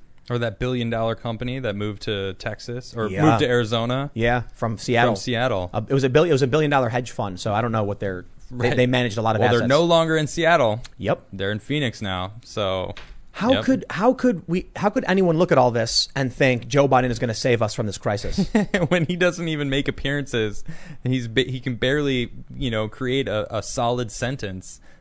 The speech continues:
Speaker 1: that's coherent. Like, I, I never understand what he's saying.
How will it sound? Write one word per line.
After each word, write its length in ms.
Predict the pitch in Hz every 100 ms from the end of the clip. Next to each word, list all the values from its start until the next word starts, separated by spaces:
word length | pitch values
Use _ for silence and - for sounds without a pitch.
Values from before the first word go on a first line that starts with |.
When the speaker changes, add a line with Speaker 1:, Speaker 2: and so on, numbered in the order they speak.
| -
Speaker 1:
that's 180 | 113 -
coherent. 600 | - - 131 135 - -
Like, 200 | 101 104
I, 200 | 120 -
I 140 | 120
never 360 | 160 127 139 127
understand 420 | 110 98 120 107
what 60 | 98
he's 120 | -
saying. 360 | 104 101 90